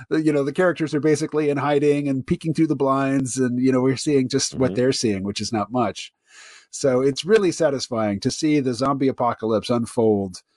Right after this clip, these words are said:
Speaker 1: like, in all its glory, which I think, you know, if there's a, a, a runner-up or another, a competing candidate for the best depiction of the zombie apocalypse,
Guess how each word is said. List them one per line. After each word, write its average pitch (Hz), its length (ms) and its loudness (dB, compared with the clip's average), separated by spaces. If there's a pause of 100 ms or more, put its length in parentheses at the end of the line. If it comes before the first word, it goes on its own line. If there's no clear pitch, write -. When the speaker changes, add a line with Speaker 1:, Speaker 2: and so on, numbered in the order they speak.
(280)
Speaker 1:
like, 98 300 -6 (160)
in 113 120 -6
all 131 300 2
its 113 120 -8
glory, 87 520 -4
which 110 400 -6 (100)
I 123 80 0
think, 185 380 -2 (1160)
you 151 120 -4
know, 156 100 4
if 156 140 2
there's 175 240 2
a, 131 380 0 (220)
a, 110 300 0 (160)
a 123 140 -4 (340)
runner-up 156 680 2
or 131 120 -2
another, 135 300 0
a 127 80 -4
competing 160 480 0
candidate 147 500 0
for 131 120 -8
the 104 100 -14
best 143 240 2
depiction - 400 -2
of 117 80 -2
the 113 140 0
zombie 131 320 0
apocalypse, 139 720 -2